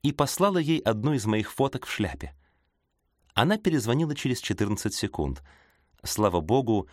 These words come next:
связь в швейной мастерской у мадам Россини была превосходной. «Я в автобусе!» кричала мне в ухо Лесли. «Но блокнот и ручка уже наготове. Только говори громче.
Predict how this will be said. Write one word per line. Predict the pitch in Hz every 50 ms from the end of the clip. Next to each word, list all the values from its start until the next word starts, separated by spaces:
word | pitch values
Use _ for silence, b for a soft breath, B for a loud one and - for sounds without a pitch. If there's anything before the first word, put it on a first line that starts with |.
| b b b
связь | - - - - 98 104 98 85 - -
в | -
швейной | - - 95 98 90 85 85 82
мастерской | 82 80 - - 85 78 - - - 143 143
у | 131
мадам | 107 98 85 92 87 78
Россини | 82 80 - - 185 165 160
была | 131 104 107 117 117
превосходной. | - - 120 110 110 107 - - - - 82 76 78 73 71 71 - _ _ _ _ _ _ _ _ _ _ _ _ _ _ _ _ _ _ _ _ _ _
«Я | - 82 87 147 208 240 254
в | 262
автобусе!» | 269 247 - - - 269 277 254 196 170 156 - - - 87 71 67 - _ _ _ _
кричала | - 135 127 - - 151 139 131
мне | 120 123 123 120
в | 117
ухо | 180 190 - 170
Лесли. | 151 131 101 85 - - 92 76 - - _ _ B B B B B B
«Но | - 127 190 226
блокнот | 226 180 214 226 220 214 202 226 254 254 -
и | 226
ручка | 202 214 262 285 - - -
уже | 214 196 196 247
наготове. | 254 254 214 254 240 - 190 175 147 151 151 143 B B B B B B
Только | - 226 240 240 233 247
говори | 196 208 247 233 254 240 226
громче. | 180 185 202 185 131 101 - - - 67 -